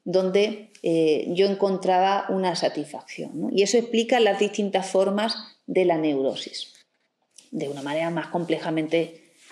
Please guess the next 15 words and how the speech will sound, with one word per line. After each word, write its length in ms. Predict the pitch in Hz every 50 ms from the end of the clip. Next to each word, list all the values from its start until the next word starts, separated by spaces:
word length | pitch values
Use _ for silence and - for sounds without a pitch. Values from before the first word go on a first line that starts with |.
| - - - - - -
explicada, 800 | 208 202 208 - 220 226 220 220 196 185 190 196 196 202 202
que 100 | - 165
no 120 | 165 165 175
es 100 | - 170
el 100 | 160 151
lugar 280 | 151 139 143 143 143
ahora 180 | 135 135 131 123
hablar. 320 | - - - - - - - _ _ _ - - - -
Para 180 | - 214 226 233
apreciar 340 | 233 247 262 262 311 339 359
esto 540 | 359 349 - - - 233 240 269 269 - -
es 120 | 226 247
necesario 840 | 254 277 285 262 269 254 - - 254 254 269 277 277 269 269 269 -
tener 300 | - 202 214 233 254 254
conocimientos 1120 | 254 247 226 220 220 220 240 220 226 240 247 240 240 226 - 262 294 302 - - - -